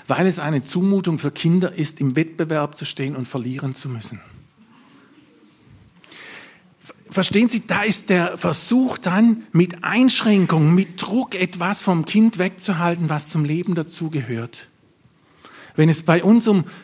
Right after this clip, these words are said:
Drogenprävention geht, um das geht, wie können Jugendliche geschützt werden, dann ist eins der wichtigen Themen Frustrationstoleranz,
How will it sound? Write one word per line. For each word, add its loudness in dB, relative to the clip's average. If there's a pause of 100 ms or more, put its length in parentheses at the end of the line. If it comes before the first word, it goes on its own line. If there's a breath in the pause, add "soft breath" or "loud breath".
Drogenprävention 2
geht, -2
um -2
das -4
geht, -2
wie 0
können 2
Jugendliche 4
geschützt -4
werden, 2 (1400 soft breath)
dann -4
ist -4
eins 2
der 2
wichtigen -2
Themen -2 (760 soft breath)
Frustrationstoleranz, -2